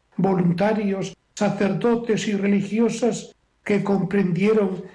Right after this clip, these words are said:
que nadie se salva solo. Por eso es tiempo de mirar al futuro. Desde que llegó la pandemia a nuestras vidas, hemos tenido tiempo para reflexionar sobre lo que nos está sucediendo,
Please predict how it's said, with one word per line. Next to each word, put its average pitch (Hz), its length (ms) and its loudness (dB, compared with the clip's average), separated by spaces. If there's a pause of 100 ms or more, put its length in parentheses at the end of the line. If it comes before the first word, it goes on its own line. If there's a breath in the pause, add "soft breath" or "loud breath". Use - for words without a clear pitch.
(160 loud breath)
que 185 160 -2
nadie 196 420 2
se 190 160 -2
salva 175 460 0
solo. 151 560 -6 (640)
Por 202 200 2
eso 226 560 -2 (160)
es - 260 0
tiempo 226 400 2
de 196 140 0
mirar 185 360 -2
al 175 120 0
futuro. 165 640 -4 (540)
Desde 214 360 0
que 214 120 0
llegó 202 260 2
la 220 200 2
pandemia 202 760 0
a 185 60 -2
nuestras 175 600 -2
vidas, 196 560 -2 (300)
hemos 214 380 2
tenido 220 400 0
tiempo 233 500 2
para 190 300 0
reflexionar 190 1080 -4 (360)
sobre 202 440 0
lo 196 200 0
que 190 200 0
nos 180 220 0
está 202 320 0
sucediendo, 180 960 0